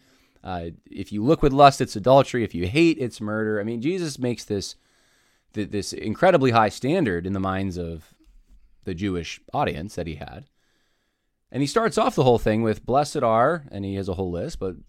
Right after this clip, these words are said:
"poor in spirit, the peacemaker," you know, people who aren't necessarily the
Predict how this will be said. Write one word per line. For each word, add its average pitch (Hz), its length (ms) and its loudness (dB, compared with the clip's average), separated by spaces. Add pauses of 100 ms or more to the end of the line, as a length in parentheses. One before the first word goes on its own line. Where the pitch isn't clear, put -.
(440)
"poor 143 220 0
in 196 80 -2
spirit, - 680 -2
the 107 80 -18
peacemaker," 165 640 -4
you 104 140 -8
know, 104 60 -8
people 220 420 4
who 180 380 6 (840)
aren't 151 460 -2 (840)
necessarily 123 760 0
the 98 360 -4